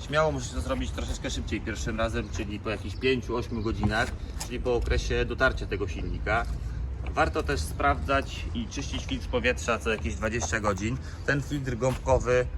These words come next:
można go najzwyczajniej w świecie wymyć w ciepłej wodzie z płynem do naczyń, wysuszyć całkowicie i włożyć tam z powrotem. Co pięćdziesiąt godzin pracy, około co pięćdziesiąt godzin pracy lub raz na sezon, jeżeli pracujemy mniej, wymieniamy olej silnikowy.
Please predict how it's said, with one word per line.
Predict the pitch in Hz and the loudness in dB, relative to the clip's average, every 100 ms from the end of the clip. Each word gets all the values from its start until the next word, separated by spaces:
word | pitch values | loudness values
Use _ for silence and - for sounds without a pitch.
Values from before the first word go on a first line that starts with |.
| - | -2
można | 123 120 117 | -2 2 0
go | 110 113 110 | 2 0 0
najzwyczajniej | 117 113 - 120 117 | -2 -2 0 0 0
w | 110 | -2
świecie | 120 - 113 | -4 -2 -2
wymyć | 113 120 113 | 0 -2 -4
w | |
ciepłej | - 120 120 113 | -4 -2 0 0
wodzie | 117 113 | 0 -2
z | - | 4
płynem | - 113 107 | 4 6 6
do | 110 | 8
naczyń, | 113 - 113 110 | 8 8 4 2
wysuszyć | 110 123 127 120 107 | 2 2 2 -2 -2
całkowicie | - 107 113 107 110 117 110 - - - | 0 0 2 0 2 2 2 0 -6 -6
i | 101 | 0
włożyć | 113 107 | 2 2
tam | 101 107 | 0 -2
z | - | -2
powrotem. | 101 98 90 101 117 127 - - - - - - - - - - - - - | 0 0 0 0 -2 -4 -8 -10 -10 -10 -10 -10 -12 -12 -12 -12 -12 -12 -6
Co | 147 | -4
pięćdziesiąt | 151 151 165 156 160 | 0 2 2 0 0
godzin | 151 135 139 | 2 2 2
pracy, | 139 131 - 135 151 143 - | 4 4 2 -2 -2 -2 -6
około | - - 160 120 | -2 4 6 6
co | 117 | 0
pięćdziesiąt | 113 107 104 117 | -4 -4 -2 0
godzin | 113 110 104 | 2 2 2
pracy | 113 113 - 120 113 - - - | 2 2 2 2 2 0 -10 0
lub | 113 101 | 0 2
raz | 117 120 - | 6 6 4
na | 107 | 2
sezon, | 120 107 | 2 2
jeżeli | 104 101 107 | 2 0 -2
pracujemy | 104 104 - 107 104 | -2 -6 -4 -4 -2
mniej, | 101 107 110 | -2 -2 -2
wymieniamy | 104 113 113 120 113 113 | -2 -4 -2 0 0 2
olej | 117 107 | 2 2
silnikowy. | - 101 104 104 98 110 143 | -4 -6 -2 -2 0 2 0